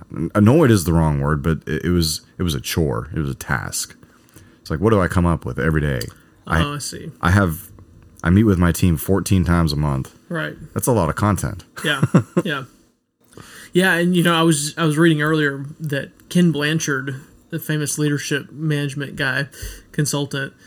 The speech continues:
Speaker 2: he would do a daily voicemail to his team, just with some kind of inspirational, motivational, or informational training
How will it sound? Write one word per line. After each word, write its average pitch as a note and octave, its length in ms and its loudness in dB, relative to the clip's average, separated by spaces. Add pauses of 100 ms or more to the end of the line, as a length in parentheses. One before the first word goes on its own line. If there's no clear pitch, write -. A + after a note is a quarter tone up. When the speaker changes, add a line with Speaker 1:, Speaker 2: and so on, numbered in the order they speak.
(520)
Speaker 2:
he F3+ 320 2
would D3+ 180 0
do D3 120 0
a C#3+ 100 -4
daily D3+ 380 -2
voicemail C#3 600 -4
to C#3+ 120 -6
his C3+ 160 -8
team, C#3 460 -10 (420)
just D3 320 -10
with D3 140 -6
some D3+ 200 0
kind C#3+ 160 -2
of C#3 60 -6
inspirational, C#3+ 1200 -4 (240)
motivational, C#3 840 -4
or C3+ 420 -8 (200)
informational C#3 920 -2 (560)
training C#3 580 -4